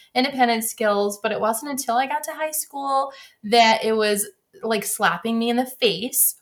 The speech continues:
when I saw my fourteen, fifteen, sixteen-year-old students couldn't do anything by themselves. They couldn't even do errorless learning activities. They couldn't tie their shoes. They could,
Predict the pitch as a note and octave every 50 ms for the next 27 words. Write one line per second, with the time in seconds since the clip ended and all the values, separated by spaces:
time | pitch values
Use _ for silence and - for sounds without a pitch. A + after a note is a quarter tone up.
0 | _ - G#3 A3+ A3 G#3 G3 F#3+ G3 F#3+ - - G#3+ G3+ G3 F#3+ F#3+ E3+ F3 -
1 | - - C4+ C4+ C4+ C4+ - C4+ B3 A#3+ A#3+ - - B3+ B3+ B3+ - - B3+ A#3
2 | A#3 A#3 A3+ - A#3+ A#3 - - - A#3+ A3+ A3 A3 G#3+ G#3+ G#3 G#3+ G#3+ G#3 G3+
3 | G#3 - - - - A3 A#3+ C4 C4 G#3 G3+ G#3 G#3 G3+ - - - - _ _
4 | _ _ _ _ _ - - C#4+ D4+ D#4 B3 C4+ B3 G#3+ - - - A3 A3+ A3+
5 | A#3 A#3 A#3 A3 G3+ G3 F#3+ F3+ F3 F3+ E3+ F3 - - - - - A3 - -
6 | - - A3 A3+ A3 - C4+ C4 C4 A#3+ G3+ A3+ A3+ G#3+ A3 G#3 G#3 G#3+ G#3 G3+
7 | G3+ G3 G3 - - A3+ A#3 B3 B3 A#3+ A3+ A3 A3 A3 - G#3+ G3+ G3 G3+ G#3+
8 | B3+ D4 D4+ D4 C4 A3+ F3+ E3 - - - - F3+ F3 F3 E3+ D#3+ D3+ - -
9 | F3+ - G#3+ G#3+ G#3+ - A#3+ A3+ A3+ A3+ - A3+ G#3+ G#3 G#3 G#3 G3+ - - C4+
10 | C4+ B3+ A#3+ G#3 G3 G3 - G#3 A3 - A#3